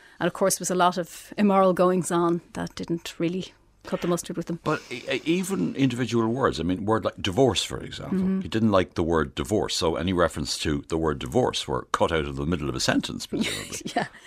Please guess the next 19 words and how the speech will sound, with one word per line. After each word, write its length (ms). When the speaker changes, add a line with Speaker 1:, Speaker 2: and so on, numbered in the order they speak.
Speaker 1:
And 100
it 40
was 120
even 200
more 340
complicated 640
in 320
the 300
pre-talkies 1400
era, 320
you 100
know, 100
when 160
it 40
was 80
still 240
silent 380
movies, 300
because 420